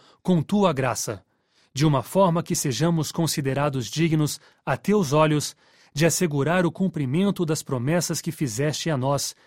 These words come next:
teu povo, nas revelações que nos foram dadas,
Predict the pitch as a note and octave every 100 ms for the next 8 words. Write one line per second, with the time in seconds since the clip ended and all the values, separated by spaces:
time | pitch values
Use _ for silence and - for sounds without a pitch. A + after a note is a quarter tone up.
0 | _ _ F3+ F#3 - D3 B2+ C3+ - _
1 | - _ C3+ A#2+ D#3+ E3+ F#3 D#3+ - E3
2 | D#3+ - D3+ C#3+ - C#3+ C3+ B2 A2+ G#2
3 | F#2 -